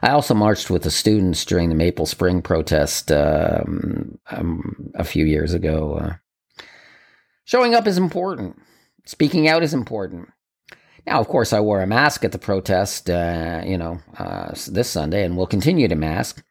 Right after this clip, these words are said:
I believe, you know, uh, some degree of distancing and wearing a mask is the right health choice for me,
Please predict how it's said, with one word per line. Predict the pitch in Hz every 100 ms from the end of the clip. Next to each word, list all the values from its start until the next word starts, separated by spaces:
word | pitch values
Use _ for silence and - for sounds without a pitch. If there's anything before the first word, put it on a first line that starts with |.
| -
I | 98
believe, | 98 104 101 98
you | 104
know, | 95 92 92 - - _ _ _ _ -
uh, | 87 90 98
some | - 110
degree | 98 92
of | 90
distancing | 85 113 110 95 95 113
and | 110 110 98
wearing | 87 104 95 87
a |
mask | 87 90 101 -
is | 85
the | 92
right | 95 90
health | 98 92 -
choice | - 104 85 -
for | 92
me, | 87 123 113 87